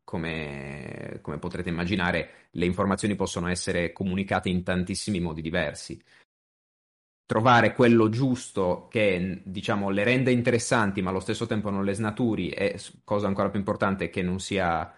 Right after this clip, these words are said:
eh, tappezzato di errori, è molto, molto importante, ecco.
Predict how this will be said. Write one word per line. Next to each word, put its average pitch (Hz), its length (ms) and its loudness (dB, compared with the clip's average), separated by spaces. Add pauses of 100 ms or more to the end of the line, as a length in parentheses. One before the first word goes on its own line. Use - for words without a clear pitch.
(160)
eh, - 240 -8
tappezzato 104 500 0
di 110 100 4
errori, 95 380 2
è 82 60 0
molto, 92 460 -2
molto 87 220 -4
importante, 76 600 -6
ecco. - 260 -18